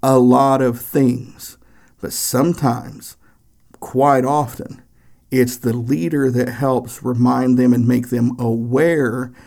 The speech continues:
of what they already know and gets them to actively think about it that is the more successful leader. You know, there's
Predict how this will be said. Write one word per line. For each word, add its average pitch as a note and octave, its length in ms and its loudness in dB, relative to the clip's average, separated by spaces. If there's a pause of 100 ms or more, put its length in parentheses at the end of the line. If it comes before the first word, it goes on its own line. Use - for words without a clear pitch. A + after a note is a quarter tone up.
(220)
of A#2 180 -2
what A#2 200 -2
they A#2+ 180 -2
already A2+ 400 -6
know A2+ 500 -8 (360)
and A#2+ 180 2
gets C3 240 0
them C3 180 4
to A#2+ 180 -2
actively B2 500 -4
think F#3+ 460 -2
about B2 400 -2
it A#2+ 120 -6 (640)
that B2+ 160 2
is B2+ 260 2
the A#2 300 2 (320)
more B2+ 680 2 (540)
successful - 1300 -4
leader. B2 560 0 (680)
You D3+ 100 -2
know, D#3 120 4
there's D3 380 0